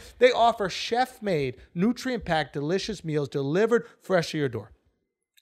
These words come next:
There is no cooking required, okay? No cooking required. The chefs already did all the cooking. They have it ready. Stop going to the grocery store, okay? It's a pain in the ass, especially right now. With Freshly, you don't have to. Your meals arrive cooked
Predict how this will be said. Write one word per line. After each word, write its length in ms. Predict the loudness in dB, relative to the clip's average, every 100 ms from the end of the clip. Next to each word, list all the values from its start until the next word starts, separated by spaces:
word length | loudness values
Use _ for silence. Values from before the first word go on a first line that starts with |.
| -2
There 120 | -2
is 100 | 0
no 100 | -2
cooking 300 | -2 -6 -10
required, 420 | -16 -16 -18 -20 _ -14
okay? 300 | -4 -2 -2 -10 _ -8
No 200 | -2 -2
cooking 340 | -2 -6 -6 -8
required. 400 | -2 2 2 0 -10 -6
The 180 | 0 0
chefs 400 | 2 -2 -2 -6 -4
already 340 | -2 -2 -2
did 200 | -2 -2
all 160 | -2 -4
the 80 |
cooking. 380 | -6 -10 -10 -14 -18 _
They 200 | -2 -2
have 360 | -2 -2 0 -2
it 100 | -8 -14 -4
ready. 320 | -2 -2 -6
Stop 400 | -6 -2 -2 -2
going 260 | -4 -4
to 100 | -8
the 80 | -10
grocery 520 | -6 -4 -4 -4 -8
store, 340 | -8 -8 -8 -10
okay? 280 | -10 -4 -6 -6 -10
It's 160 | -6 -2
a 80 | -2
pain 400 | -4 -6 -6 -6
in 100 | -6
the 160 | -10 -6
ass, 400 | -2 -2 -2 -10 -12 -8
especially 560 | -6 -2 -2 -2 -6
right 260 | -2 -2 -2
now. 200 | -2 0
With 240 | -2 -4
Freshly, 560 | -4 -2 -2 -4 -4 -4 -10 _
you 100 | -2
don't 200 | 0 0
have 280 | -2 -4 -4
to. 80 | -4
Your 160 | -2 -2
meals 320 | -2 -4 -2
arrive 460 | -2 2 2 0
cooked 300 | 0 0 -2